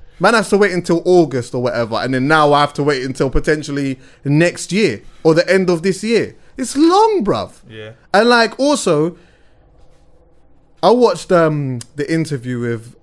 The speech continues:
Speaker 1: uh, Eddie Hearn and, and what's his name? Fury, yeah. It was only, like, it was, like, a podcast, but it was only, what, twelve minutes, but it was part of a podcast.
Speaker 2: Mm.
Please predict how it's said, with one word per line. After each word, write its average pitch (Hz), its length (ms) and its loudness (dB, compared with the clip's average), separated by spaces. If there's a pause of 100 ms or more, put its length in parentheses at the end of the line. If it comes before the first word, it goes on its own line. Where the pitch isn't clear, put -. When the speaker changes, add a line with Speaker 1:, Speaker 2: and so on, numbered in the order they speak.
Speaker 1:
uh, 120 240 -4
Eddie 131 260 -6
Hearn 110 540 -6
and, 101 580 -10 (480)
and 113 220 -6
what's 113 140 -10
his 110 100 -14
name? 98 240 -12
Fury, 113 520 -6
yeah. 95 100 -10
It 104 80 -10
was 120 120 -10
only, 147 200 -6
like, 110 400 -10 (160)
it 131 60 -14
was, 120 120 -10
like, 123 160 -6
a 117 60 -10
podcast, 131 260 -6
but 104 220 -10
it - 20 -20
was 110 120 -12
only, 190 260 -8
what, - 320 -16
twelve 92 320 -14
minutes, 95 400 -18 (320)
but 113 100 -8
it 107 60 -10
was 110 120 -8
part 123 300 -4
of 101 100 -12
a 98 60 -12
podcast. 110 540 -12
Speaker 2:
Mm. 113 180 -16